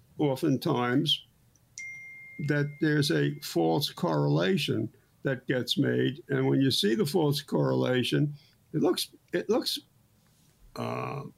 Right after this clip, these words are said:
probable. It look, it looks, you know, it looks at, you look at it and say, you know, it's, this, this look, this looks right, but it's not. It misstates risk. Remember, interest rates have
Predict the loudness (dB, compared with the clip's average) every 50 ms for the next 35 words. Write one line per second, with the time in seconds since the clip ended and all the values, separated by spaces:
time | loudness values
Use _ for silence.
0 | _ _ -16 -12 -4 0 2 2 2 4 2 2 2 2 2 2 2 2 2 2
1 | 2 0 0 -2 0 0 0 0 0 -2 -4 -2 -2 0 2 2 0 0 -2 -4
2 | -6 -10 -20 -20 -20 _ _ _ _ 0 2 4 4 2 2 2 2 0 0 0
3 | 0 0 0 0 2 2 2 4 2 2 2 2 2 2 2 0 0 0 0 0
4 | 2 2 2 2 2 2 0 0 -2 -4 -2 0 0 0 0 0 0 0 2 2
5 | 2 2 2 2 2 2 2 4 2 2 2 2 2 2 2 2 0 -2 -4 -6
6 | -8 -2 0 0 0 0 -2 _ _ _ _ 0 2 2 2 2 2 2 2 2
7 | 0 0 0 2 2 2 0 0 0 0 0 0 0 0 0 0 0 2 2 0
8 | -2 -4 -6 -10 -18 _ _ _ _ _ _ _ _ _ _ _ _ _ _ _
9 | _ _ _ -18 -10 -4 0 2 2 2 2 2 2 2 2 2 2 2 2 2
10 | 2 2 0 2 2 2 2 2 0 0 0 0 -2